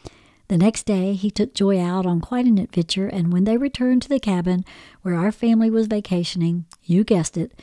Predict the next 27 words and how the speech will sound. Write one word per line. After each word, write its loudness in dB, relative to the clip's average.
Joy 4
came 2
in 2
with 4
a 2
ring 6
on 6
her 4
finger 0
and -2
a -2
smile -2
that -4
stretched -2
from -2
one 4
ear 4
to -10
the 0
other. -6
Actually, 0
both 2
their -2
faces -6
glowed 6
with 2
excitement. -4